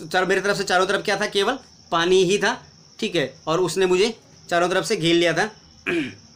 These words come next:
और मुझे केवल किसका मास नज़र आ रहा था? किसका, केवल क्या नज़र आ रहा था चारों तरफ? पानी का ही मास नज़र आ रहा था। Stark terror took an even deeper hold on me, और जो वो गहरा बड़ा डर था, स्टार का मतलब, अ,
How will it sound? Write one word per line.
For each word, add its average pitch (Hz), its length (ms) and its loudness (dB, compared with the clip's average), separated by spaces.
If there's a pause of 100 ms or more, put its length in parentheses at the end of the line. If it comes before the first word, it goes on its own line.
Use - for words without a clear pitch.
(360)
और 170 80 2
मुझे 185 180 4
केवल 196 240 2
किसका 202 260 -2
मास 202 280 2
नज़र 202 180 2
आ 196 40 2
रहा 196 100 0
था? 247 80 0
किसका, 196 420 -2 (320)
केवल 202 200 4
क्या 202 140 0
नज़र 196 160 4
आ - 20 4
रहा 196 120 2
था 190 40 0
चारों 190 240 0
तरफ? 226 180 0 (300)
पानी 175 260 2
का 185 100 0
ही 226 120 2
मास 196 420 0 (180)
नज़र 165 220 2
आ 160 60 4
रहा 165 120 4
था। 202 180 0 (380)
Stark 214 380 2 (440)
terror 180 240 2 (920)
took 208 200 0
an 180 200 0
even 185 280 2
deeper 175 400 2
hold 170 380 2
on 151 140 2
me, 139 160 -2
और 156 180 0
जो 190 140 2
वो 202 300 2 (280)
गहरा 175 400 2
बड़ा 185 240 2
डर 180 180 0
था, 165 340 -2 (140)
स्टार 180 240 0
का 180 80 -2
मतलब, 180 460 -2
अ, 170 40 -14